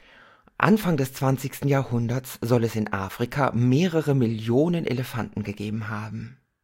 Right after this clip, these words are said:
Der Bestand hat sich nach Daten des Kenya Wildlife Service Research Center in Tsavo East von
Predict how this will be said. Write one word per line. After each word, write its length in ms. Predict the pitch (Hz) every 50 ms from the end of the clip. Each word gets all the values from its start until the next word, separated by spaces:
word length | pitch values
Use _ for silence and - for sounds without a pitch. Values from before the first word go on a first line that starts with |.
| _ _ _ _ _ _ _ _ _ _ _ _ _ - - - - - - - - - -
Der 80 | 156
Bestand 420 | 147 160 - - 165 143 147 143 147
hat 100 | - -
sich 140 | 143 - 143
nach 160 | 127 123 -
Daten 400 | - 113 110 107 117 - 156 143
des 240 | 131 123 - - -
Kenya 480 | - 139 143 151 175 165 139 131 120
Wildlife 480 | 113 113 143 185 - 117 107 101 101 -
Service 540 | - - - 120 113 113 139 139 - 113 117
Research 520 | 110 107 - 123 127 135 170 - - -
Center 460 | - - 117 107 101 101 - 127 131 - -
in 100 | 123 120
Tsavo 440 | - - 147 123 143 160 165 - -
East 420 | 135 127 127 151 190 - - - - - - - - - - - - -
von 220 | - 156 143 -